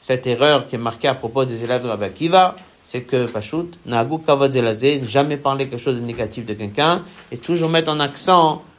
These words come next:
cet aspect négati-, euh, positif. C'est ça qui l'aide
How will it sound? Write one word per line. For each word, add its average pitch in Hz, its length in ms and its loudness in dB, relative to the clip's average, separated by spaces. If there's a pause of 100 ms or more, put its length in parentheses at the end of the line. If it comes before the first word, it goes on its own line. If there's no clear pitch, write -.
cet - 220 -2
aspect 131 280 0
négati-, 107 440 -6 (260)
euh, 123 120 0
positif. 135 680 0 (240)
C'est - 140 -10
ça 214 240 6
qui 175 180 -6
l'aide 170 480 4